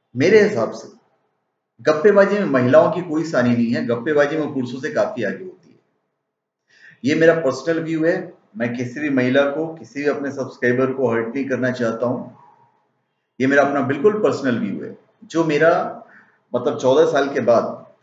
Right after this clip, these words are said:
जब मैं चौदह साल, पन्द्रह साल का हुआ, तब से जो मैं आज तक देखता आया हूँ, उसका पूरा निचोड़ है ये।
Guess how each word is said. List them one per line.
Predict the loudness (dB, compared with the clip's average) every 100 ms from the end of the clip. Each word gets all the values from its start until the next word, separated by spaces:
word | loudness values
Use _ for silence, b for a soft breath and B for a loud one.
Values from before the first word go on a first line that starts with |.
| _
जब | -6
मैं | -2 0
चौदह | 0 0
साल, | 0 0 0
पन्द्रह | -2 -2 -2
साल | -2 -4
का | -2
हुआ, | -2 -2
तब | -4
से | -2 -6
जो | -4
मैं | 0
आज | 2 0
तक | -2
देखता | -4 -4 -2 0
आया | 0
हूँ, | -2 -6
उसका | -8
पूरा | -8 -6
निचोड़ | -4 -4 -6 -8 -8
है | -10
ये। | -14